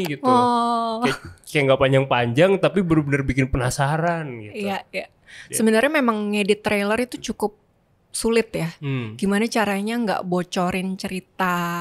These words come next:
Speaker 2: utuhnya,
Speaker 1: Iya.
Speaker 2: tapi bikin penonton engage gitu,
Speaker 1: Iya.
Speaker 2: penasaran untuk akhirnya pengen datang nonton ke bioskop. Aku seneng banget sih sama sambutan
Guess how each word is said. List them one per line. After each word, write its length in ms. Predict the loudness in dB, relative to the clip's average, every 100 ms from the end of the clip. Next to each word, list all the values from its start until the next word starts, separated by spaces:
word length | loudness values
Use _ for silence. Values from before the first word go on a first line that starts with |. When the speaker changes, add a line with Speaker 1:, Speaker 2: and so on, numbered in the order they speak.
| -8
Speaker 2:
utuhnya, 760 | -8 -2 0 0 0 -2 -4 -6
Speaker 1:
Iya. 380 | _ -20 -20 -8
Speaker 2:
tapi 240 | -4 -2
bikin 320 | -2 -2 -2
penonton 540 | -2 -4 -4 -2 -4 -6 _ _
engage 520 | -4 -2 2 0 0 -6
gitu, 320 | -8 -8 -2
Speaker 1:
Iya. 240 | 2 2
Speaker 2:
penasaran 320 | 0 -2 -2 -4
untuk 220 | -8 -12 _ _ -14
akhirnya 340 | -10 -8 -8
pengen 260 | -8 -10 -8
datang 320 | -8 -10 -10
nonton 300 | -12 -10 -10
ke 100 | -8
bioskop. 400 | -8 -10 -12 -16 _ -20 -20 _
Aku 160 | -8 -4
seneng 260 | 0 0 2
banget 260 | 0 -2
sih 220 | -2 -4
sama 320 | -4 -4 -4 -4
sambutan 480 | -4 -4 -4 -6